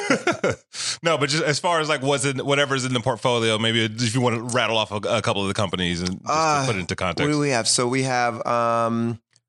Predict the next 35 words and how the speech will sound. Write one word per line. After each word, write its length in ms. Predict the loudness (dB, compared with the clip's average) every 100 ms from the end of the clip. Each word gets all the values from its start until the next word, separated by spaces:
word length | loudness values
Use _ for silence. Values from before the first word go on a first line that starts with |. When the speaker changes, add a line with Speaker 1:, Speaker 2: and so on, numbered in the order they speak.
| _ _ _ _ _ _ _ _
Speaker 1:
Don't 120 | 0
worry, 80 | 2
I'll 80 | 2
stop 200 | 2 2
you 80 | 2
when 120 | 2
it 20 |
gets, 160 | 0 -2 -2
when 160 | 0
the 60 | 2
list 180 | 0 -2
gets 140 | -2
too 100 | -2
long. 80 | -2
Speaker 2:
Uber, 480 | 0 0 2 2 0
we 160 | 0 0
have 160 | 0
Lyft, 600 | 0 0 2 0 -2 -10 -12 -6
we 120 | 0
have 240 | 0 0 -2
Dropbox, 840 | 0 0 0 0 0 0 -2 -2
we 100 | 0
have 80 | 0
Spotify, 920 | 0 2 2 0 -2 -2 0 0 0
we 80 | 0
have 120 | -2 -4
Warby 320 | -2 -2 -2
Parker, 680 | -2 0 0 0 0 0 0
we 140 | -2
have 140 | -2 0
Slack, 760 | 2 2 0 0 0 0 -6 _ _ _ _ _
we 80 | -2
have 120 | -2 -4
Thrive 400 | -4 0 0 0
Market, 800 | 0 0 0 0 0 0 0 -6